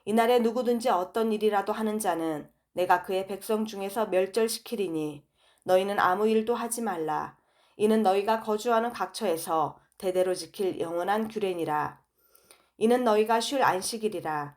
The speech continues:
너희는 스스로 괴롭게 하고 이달 아흐렛날 저녁, 곧 그 저녁부터 이튿날 저녁까지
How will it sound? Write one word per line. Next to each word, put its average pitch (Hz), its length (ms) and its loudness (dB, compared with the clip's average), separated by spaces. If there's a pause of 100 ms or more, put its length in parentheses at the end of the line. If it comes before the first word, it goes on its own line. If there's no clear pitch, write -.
(280)
너희는 196 360 0
스스로 220 400 -2
괴롭게 190 380 -4
하고 151 540 -6 (220)
이달 202 380 4
아흐렛날 190 720 0
저녁, 151 560 -8 (260)
곧 220 240 2
그 247 220 -4
저녁부터 226 760 -2
이튿날 196 520 -2
저녁까지 160 880 -6